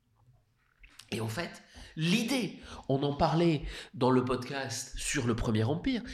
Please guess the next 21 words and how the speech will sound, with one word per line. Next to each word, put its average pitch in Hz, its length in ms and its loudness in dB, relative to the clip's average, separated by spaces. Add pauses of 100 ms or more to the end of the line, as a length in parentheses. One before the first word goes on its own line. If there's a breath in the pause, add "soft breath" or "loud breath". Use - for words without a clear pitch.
(260 loud breath)
l'idée 170 260 -2
va 196 220 0
être 220 240 -10
de 123 100 -4
terminer 139 760 -2
la 101 100 -8
Révolution 98 480 -10
française. - 480 -16 (440 loud breath)
Et 208 100 8
donc 247 260 4
de 156 100 6
rattacher 208 600 4
cette - 180 -6
Troisième 127 380 -2
République 113 580 -4 (320 loud breath)
à 233 140 6
la 214 120 6
Révolution 127 500 0
française. - 460 -12 (920 loud breath)
En 117 100 -6
conséquence, 120 720 -2